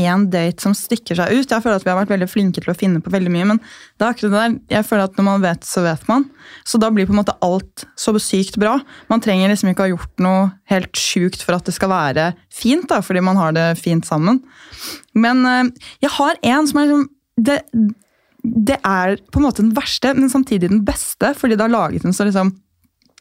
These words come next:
morsom historie. Og husker du her om dagen når vi satt i leiligheten din, Sofie, og du fikk et spørsmål om en som, eh, ville ta deg med på date? Og så sa jeg at han har jeg vært på date med.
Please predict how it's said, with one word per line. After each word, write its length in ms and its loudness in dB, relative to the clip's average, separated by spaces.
morsom 240 0
historie. 380 0
Og 140 2
husker 260 -2
du 80 2
her 160 2
om 80 4
dagen 160 0
når 140 2
vi 80 -2
satt 180 -2
i 80 2
leiligheten 400 -2
din, 160 2
Sofie, 300 0
og 80 2
du 80 2
fikk 240 0
et 60 -8
spørsmål 420 0
om 80 2
en 160 2
som, 320 2
eh, 160 0
ville 140 0
ta 180 -2
deg 80 0
med 80 0
på 80 0
date? 540 -2
Og 80 0
så 160 -2
sa 240 -2
jeg 320 0
at 220 -8
han 160 2
har 80 2
jeg 80 0
vært 160 -4
på 100 0
date 300 0
med. 160 -2